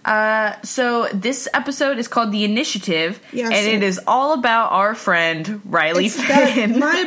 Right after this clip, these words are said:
Speaker 2: best friend and personal life mentor, Riley Finn.
Speaker 1: Yeah, so
Speaker 2: <laughs>
Speaker 1: we find out a lot of things that I kind of assumed a little bit. Like, I knew, okay.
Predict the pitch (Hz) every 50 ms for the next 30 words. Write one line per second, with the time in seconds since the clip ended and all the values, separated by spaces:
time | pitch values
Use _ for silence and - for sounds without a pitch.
0 | 285 - 285 285 294 - - - - - 269 247 226 214 214 208 214 208 214 220
1 | - - 214 233 233 220 - - 269 262 269 269 - 294 269 262 254 247 233 226
2 | 226 226 226 233 - - 233 214 208 208 214 - 220 190 190 180 175 175 190 -
3 | - - - - - - - - - 214 214 214 220 214 220 226 208 - - 190
4 | 175 165 165 180 185 - - - - - - - - - _ _ - - - -
5 | - - - 494 466 453 440 - - - - 294 285 277 277 262 226 196 180 170
6 | 147 127 269 302 - - - - 330 311 302 294 285 285 285 285 285 285 277 277
7 | 277 277 269 - - - - - 240 226 240 277 285 294 - 320 302 294 294 240
8 | 220 196 202 208 - 196 190 190 196 196 - - - 180 170 170 175 175 180 -
9 | - 170 165 160 160 151 - - 233 240 - - 381 381 427 427 440 427 427 392
10 | - - 440 415 403 403 392 392 403 392 392 392 381 381 - - 277 269 277 330
11 | 330 330 330 339 330 330 330 320 - - 254 240 - 151 233 240 247 269 277 285
12 | 285 285 285 - - - 202 202 139 - -